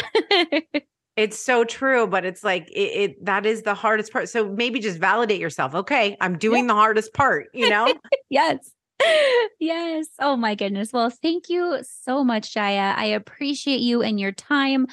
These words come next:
Speaker 1: all of your words of wisdom and your relatability, to be honest, like, just an encouragement to help us all shine online, get our words and our voice out there, and have fun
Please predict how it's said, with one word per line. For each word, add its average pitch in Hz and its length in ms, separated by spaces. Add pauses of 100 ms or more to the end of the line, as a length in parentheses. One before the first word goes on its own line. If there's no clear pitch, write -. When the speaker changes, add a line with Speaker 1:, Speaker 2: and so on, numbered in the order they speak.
(340)
Speaker 1:
all 262 180
of 269 80
your 226 160
words 208 300
of 196 80
wisdom 254 800
and 196 640
your 202 460
relatability, 220 880
to 226 100
be - 120
honest, 190 380
like, 190 200
just 240 240 (260)
an 226 140
encouragement 240 800 (100)
to 202 520
help 233 240
us 220 180
all 208 300
shine 240 360
online, 220 640
get 220 160
our 208 200
words 226 640
and 220 120
our 202 120
voice 220 480
out 202 240
there, 269 340
and 190 200 (360)
have 440 120
fun 539 180